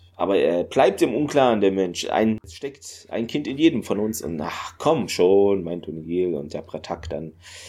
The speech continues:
Ja, er sucht einen Menschenjungen aus Fleisch und Knochen. Diejenigen, die Einheit suchen, finden alles, was sie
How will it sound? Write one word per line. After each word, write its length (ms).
Ja, 100
er 80
sucht 220
einen 240
Menschenjungen 640
aus 300
Fleisch 560
und 440
Knochen. 640
Diejenigen, 400
die 140
Einheit 360
suchen, 300
finden 240
alles, 320
was 160
sie 180